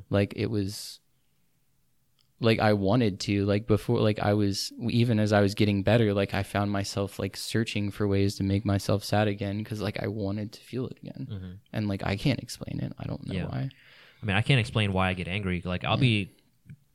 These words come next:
Speaker 2: just sitting there, and all of a sudden, like, I feel this hot, hot rage. But, you know,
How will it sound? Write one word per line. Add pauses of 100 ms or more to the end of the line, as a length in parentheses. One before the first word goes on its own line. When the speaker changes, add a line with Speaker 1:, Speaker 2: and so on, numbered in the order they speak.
(300)
Speaker 2:
just
sitting
there,
and (400)
all
of
a
sudden,
like,
I
feel
this
hot, (1000)
hot
rage.
But, (680)
you
know,